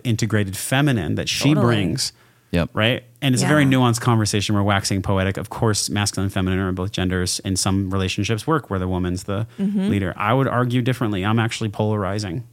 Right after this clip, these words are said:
Speaker 1: I would argue differently. I think if a woman's leading and the man is subservient, I don't think that relationship could last. P-, people could probably prove me wrong.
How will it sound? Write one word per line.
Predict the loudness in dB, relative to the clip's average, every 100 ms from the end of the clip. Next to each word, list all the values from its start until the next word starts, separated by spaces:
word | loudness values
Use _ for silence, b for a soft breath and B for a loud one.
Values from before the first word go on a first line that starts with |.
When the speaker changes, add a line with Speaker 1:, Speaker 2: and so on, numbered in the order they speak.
| _ _ b -2
Speaker 1:
I | 0
would | 2
argue | 0 0
differently. | -2 -4 -4
I | -4
think | -2 -4
if | -2
a |
woman's | 0 2 0 0
leading | -2 -2 -2
and |
the | -2
man | -2 -2
is | -4
subservient, | -8 -8 -8 -6 -8 -10 b b b -8
I |
don't | -6
think | -2 -2
that | -2
relationship | -2 -4 -4 -6 -6 -6
could | -6
last. | -4 -4 -4 -6 -10
P-, | -16
people | -2 0 0
could | -2
probably | -2 -2
prove | -2 -2
me | -2
wrong. | -4 -6